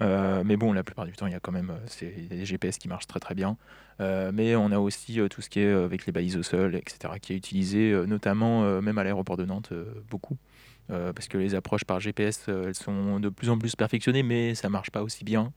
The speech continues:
quand même que, euh, euh, quelque chose qui est avec des antennes au sol qui sont calibrées, et cetera.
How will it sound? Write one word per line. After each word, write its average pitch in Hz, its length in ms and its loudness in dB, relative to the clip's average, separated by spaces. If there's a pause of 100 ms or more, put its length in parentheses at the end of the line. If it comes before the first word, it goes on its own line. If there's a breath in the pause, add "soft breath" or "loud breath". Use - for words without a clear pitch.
quand 95 100 0
même 110 260 2 (380 loud breath)
que, - 100 2
euh, 104 540 4 (500 soft breath)
euh, 90 260 -2
quelque - 220 -6
chose 107 440 2
qui - 120 -4
est 101 40 4
avec 98 160 0
des 101 160 0
antennes 98 260 2
au 98 60 -4
sol 101 200 0
qui - 120 -14
sont - 140 -10
calibrées, 87 360 -4
et - 80 -8
cetera. - 220 -12